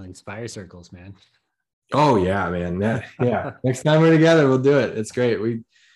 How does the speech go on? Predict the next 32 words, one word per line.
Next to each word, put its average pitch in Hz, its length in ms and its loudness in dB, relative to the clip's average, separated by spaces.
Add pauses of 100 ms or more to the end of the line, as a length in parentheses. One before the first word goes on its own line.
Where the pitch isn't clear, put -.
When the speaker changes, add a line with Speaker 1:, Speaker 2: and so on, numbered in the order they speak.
(260)
Speaker 2:
we 123 60 -4
do 156 120 2
'em 175 100 2
all 160 120 4
the 143 60 2
time, 127 360 -2
and 101 100 -4
it's 98 160 -10
a 101 60 -8
really 107 240 -4
nice 104 280 -10
thing 101 160 -12
to 95 60 -8
do, 95 320 -4
and, 90 260 -10 (320)
um, 90 320 -10
kinda 95 220 -6
regularly, 92 640 -4
and, 87 120 -8
like, 90 160 -14
check 85 260 -10
in 87 140 -8
with 82 140 -10
yourself. 87 480 -10 (1800)
Yeah. 90 280 -8
Speaker 1:
Yeah. 90 60 -20 (840)
I 117 60 -10
love, 117 420 -8 (760)
I - 40 -20 (520)
mean, 123 100 -8
I, 117 100 -8
I, 123 300 -10